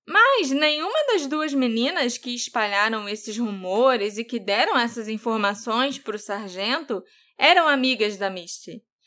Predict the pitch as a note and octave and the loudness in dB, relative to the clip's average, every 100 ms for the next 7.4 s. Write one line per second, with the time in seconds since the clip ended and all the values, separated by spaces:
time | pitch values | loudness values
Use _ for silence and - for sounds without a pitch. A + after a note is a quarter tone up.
0 | _ _ - B3 D4+ E4+ F4 E4+ G#4+ G4+ | _ _ 0 4 4 4 4 4 2 0
1 | E4+ - D4 E4 G#4 D#4 A3 A#3+ A#3+ D#4+ | -2 -2 -4 -2 -2 -2 0 0 -2 -4
2 | - C#4 A3+ D#4 A#3 B3+ D4+ - D#4 E4+ | -6 -8 -6 -6 -4 -4 -4 -4 -2 -2
3 | F#4+ - F#4+ C#4 A3 F#3+ - _ _ _ | -4 0 4 4 2 -2 -10 _ _ _
4 | _ _ - C#4 C#4 C#4 B3+ F4 E4+ D4 | _ _ -4 0 4 4 4 0 0 -4
5 | A3+ C4 C4 C4 A3 G#3 A#3 C#4 A#3 G#3+ | -2 -2 0 2 6 8 8 6 2 0
6 | A3+ A#3+ - A3+ A#3 A#3 A#3+ A#3+ G#3+ G#3+ | -2 -2 0 2 2 0 -2 -2 0 2
7 | B3 D4 A3 | 4 4 0